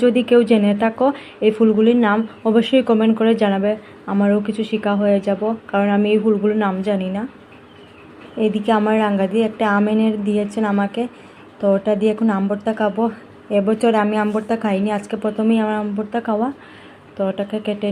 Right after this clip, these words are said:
নিয়েছি। তো দেখুন, ছোটো কিন্তু আমটা,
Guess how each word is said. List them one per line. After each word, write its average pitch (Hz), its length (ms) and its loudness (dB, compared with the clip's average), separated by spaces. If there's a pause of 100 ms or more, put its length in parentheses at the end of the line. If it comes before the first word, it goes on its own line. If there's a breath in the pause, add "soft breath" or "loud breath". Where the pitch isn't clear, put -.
নিয়েছি। 214 440 -4 (1500)
তো - 80 -12 (120)
দেখুন, 202 260 -6 (1400)
ছোটো 226 240 -6 (100)
কিন্তু 226 200 0 (100)
আমটা, 190 300 -6